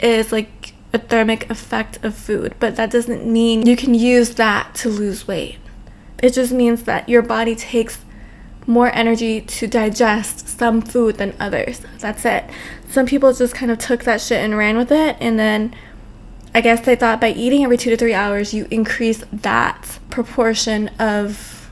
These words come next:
calorie burn in addition to, like, working out and everything else. I think that's a very dated idea of thinking about eating and thinking about food as you constantly have to be eating.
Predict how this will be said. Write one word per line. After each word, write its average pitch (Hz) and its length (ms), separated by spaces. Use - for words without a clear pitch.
calorie 214 520
burn 208 440
in 240 100
addition 220 540
to, - 140
like, 196 180
working 247 320
out 196 240
and 196 140
everything 190 320
else. - 500
I 254 80
think 240 160
that's 247 140
a 254 60
very 226 200
dated 226 360
idea 220 360
of 208 80
thinking 226 720
about - 380
eating 262 420
and 240 140
thinking 233 360
about 226 240
food 220 360
as 208 160
you 190 60
constantly 226 560
have 233 220
to 226 100
be 214 100
eating. 214 520